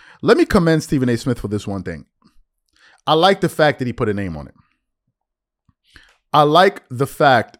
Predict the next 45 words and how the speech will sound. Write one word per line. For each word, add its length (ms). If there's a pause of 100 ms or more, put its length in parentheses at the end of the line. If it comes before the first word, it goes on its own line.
(140)
that 200
he 100
put 200
a 60
name 280
on 120
it. 60
What 140
I've 140
noticed 340
in 100
the 60
sports 420
media 340
are-, 260
uh, 120
arena, 400
and 120
I've 120
said 140
this 100
before, 240
and 60
I'm 80
gonna 160
reiterate 400
the 60
point 240
again, 320 (560)
is 180
that 240
for 80
whatever 280
reason, 340
people 380
that 180
cover 260
sports 420
or 40
talk 300
about 220
sports, 380
for 80
whatever 260
reason, 300